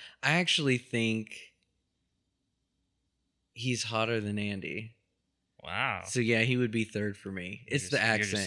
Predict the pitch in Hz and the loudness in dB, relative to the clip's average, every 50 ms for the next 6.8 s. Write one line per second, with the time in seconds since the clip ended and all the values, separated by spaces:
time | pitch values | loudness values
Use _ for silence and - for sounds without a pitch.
0 | 95 95 87 98 - - - - 131 127 87 117 104 98 101 104 - - 90 87 | -4 -6 -10 -12 -12 -12 -6 -6 -6 -2 0 0 0 0 0 -2 -6 -10 -10 -10
1 | 80 - 90 98 - - - 82 - - - - - - 226 269 175 - - - | -10 -10 -12 -14 -14 -16 -16 -20 -20 -20 -20 -16 -2 0 2 2 2 -2 8 8
2 | 196 175 - 170 135 170 160 - - - - 180 220 - - - - 247 220 170 | 8 8 8 4 2 2 2 2 0 -6 -6 -6 -6 -6 -8 -8 -8 -8 -8 -10
3 | - _ - 143 156 151 - 151 131 123 123 123 85 123 127 135 127 127 127 127 | -6 _ 4 4 4 6 6 6 6 6 6 4 2 2 4 4 6 6 4 4
4 | 113 110 110 131 131 143 151 180 131 131 123 113 117 127 110 - - - 117 110 | 2 2 2 2 4 4 2 2 2 0 0 2 0 -2 -4 -4 -8 -4 0 2
5 | 107 110 - - 104 - 110 107 - - 113 104 101 98 95 - - - 127 123 | 2 2 2 0 -2 -4 -6 -6 -2 0 2 2 2 2 0 -2 -2 0 2 2
6 | 120 120 123 127 135 139 - - 104 104 104 104 104 101 98 101 | 4 4 4 4 2 0 0 0 2 2 4 4 4 4 2 0